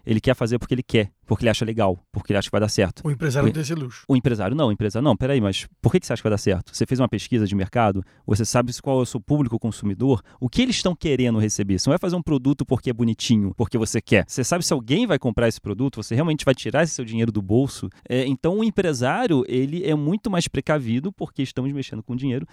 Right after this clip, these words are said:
Speaker 1: e o artista é muito mais deslumbrado. Então você tem que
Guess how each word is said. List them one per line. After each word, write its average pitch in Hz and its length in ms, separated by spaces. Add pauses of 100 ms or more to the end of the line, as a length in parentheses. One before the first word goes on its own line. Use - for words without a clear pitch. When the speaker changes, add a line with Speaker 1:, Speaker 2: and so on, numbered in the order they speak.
(220)
Speaker 1:
e 180 60
o 190 60
artista 156 380
é - 20
muito 165 160
mais 175 140
deslumbrado. 160 720 (160)
Então 170 280
você 202 260 (280)
tem 196 280
que 208 400